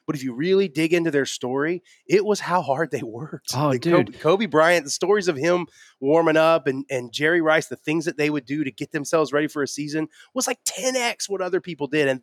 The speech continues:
Speaker 1: that was the thing that made them great, not some natural born D N A sequence.
Speaker 2: Oh, for sure. I mean, Jerry Rice,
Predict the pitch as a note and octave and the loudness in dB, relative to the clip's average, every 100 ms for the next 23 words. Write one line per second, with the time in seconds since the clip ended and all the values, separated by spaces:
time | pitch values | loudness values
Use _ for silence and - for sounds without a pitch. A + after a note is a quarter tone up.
0 | - - C#4 A3 F3 D3 - D#3+ C3+ B2+ | -8 -4 -2 -2 -4 -4 -6 -4 -2 -4
1 | B2+ B2+ A2+ G#2 E3 D#3+ - - - D#3+ | -4 -6 -8 -6 -2 -2 -4 -14 -2 0
2 | F3+ - E3 C3 C#3 D3 - C#3+ B2 C#3 | 0 0 0 2 0 0 -2 -4 0 0
3 | C3+ A#2+ C#3 C3+ B2 C#3 - G2+ - D#2 | 0 -2 -6 -4 -2 -2 -6 -14 -18 -20
4 | - - - - B2+ A2 - A2+ - B2+ | -16 -16 -14 -4 -2 -2 -8 -10 -6 -4
5 | - C#3 B2 B2+ A#2+ B2 D#3 C#3+ A#2 C3 | -2 -2 0 -2 0 0 2 2 0 0
6 | A2 G#2 - | -2 -6 -12